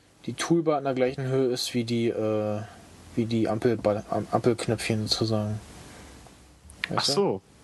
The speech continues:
Speaker 2: Muss ich mal eben gucken. Warte, ich öffne den mal gerade eben. <laughs> Ach so. Ja, stimmt.
Speaker 1: Ja.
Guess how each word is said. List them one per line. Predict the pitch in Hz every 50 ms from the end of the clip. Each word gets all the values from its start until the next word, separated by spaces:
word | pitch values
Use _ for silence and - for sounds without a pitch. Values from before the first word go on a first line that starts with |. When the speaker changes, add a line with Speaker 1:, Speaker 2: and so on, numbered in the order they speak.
| - - - - - - - - -
Speaker 2:
Muss | 123 127 113
ich | 139
mal | 147 135
eben | 135 143 139
gucken. | - - - - 110 98
Warte, | 98 101 113 113
ich | 113 -
öffne | - - - 127 107
den | 101 101 98 101
mal | 101 101
gerade | 101 98 98 98 101 -
eben. | 131 143 135 143 - - - - - - -
<laughs> | - - - - - - - - - - - - - - - - - - - - - - - - - - - - - - _ _ _ - - - -
Ach | -
so. | - - - 180 202 226 202 127 87 85 - - - - - - - - - - - - -
Ja, | 131 147 151 139 120
stimmt. | - - - 160 139 117 107 120
Speaker 1:
Ja. | 117 113 113 117